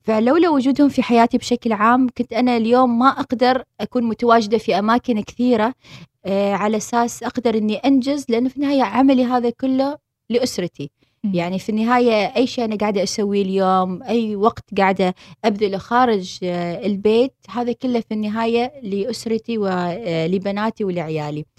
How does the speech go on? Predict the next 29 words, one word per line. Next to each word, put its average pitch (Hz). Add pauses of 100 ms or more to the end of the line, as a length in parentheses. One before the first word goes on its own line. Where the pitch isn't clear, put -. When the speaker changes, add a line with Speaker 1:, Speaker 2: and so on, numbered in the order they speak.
(160)
Speaker 2:
مم. 196
Speaker 1:
فالحمد 202
لله، 196
الله 233
يخليهم 220
والله 202
يحفظهم 202
كلهم. 208
واليوم 240
يعني 185
أنا 190
الحمد 190
لله 180 (340)
يعني، 175
آه، 190 (160)
عندي 202
أمين 208
الله 180
يحفظهم 185
ويخليهم، 180
آه، 170
لي، 208
وإن 254
شاء 262
Speaker 2:
مم. 262
Speaker 1:
الله 247
يا 233
رب 226
يعني 208